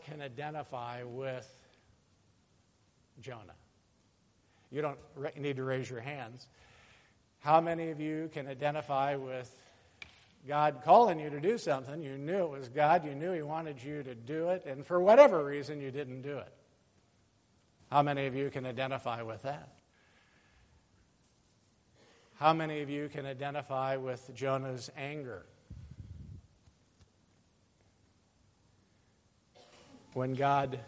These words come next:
showed mercy? You know, we're really seeing a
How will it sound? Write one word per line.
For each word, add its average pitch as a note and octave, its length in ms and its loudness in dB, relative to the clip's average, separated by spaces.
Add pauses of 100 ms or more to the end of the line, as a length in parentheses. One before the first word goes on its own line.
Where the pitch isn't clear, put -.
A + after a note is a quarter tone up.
(120)
showed C#3 320 2
mercy? C3 480 -8 (1900)
You C3 80 -2
know, C#3 60 4
we're D3 100 8
really F#3+ 260 10
seeing F#3+ 340 2
a B2 180 -2